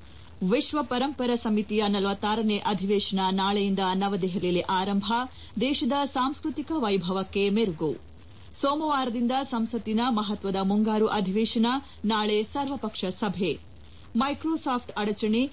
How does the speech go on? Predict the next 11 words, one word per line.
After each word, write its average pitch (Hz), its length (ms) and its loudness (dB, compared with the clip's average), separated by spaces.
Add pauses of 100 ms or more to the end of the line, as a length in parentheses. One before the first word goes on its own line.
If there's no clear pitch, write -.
(180)
ಸಹಜ 262 400 0
ಸ್ಥಿತಿಗೆ 220 460 0 (160)
ದೇಶೀಯ 240 500 2
ವಿಮಾನಗಳ 202 600 0
ಹಾರಾಟ. 214 480 -2 (960)
ಮಹಿಳಾ 208 380 2 (100)
ಏಷ್ಯಾ 196 320 0
ಕಪ್ 196 240 -4
ಟಿ 214 120 -2
ಟ್ವೆಂಟಿ 196 340 0
ಕ್ರಿಕೆಟ್, 240 420 0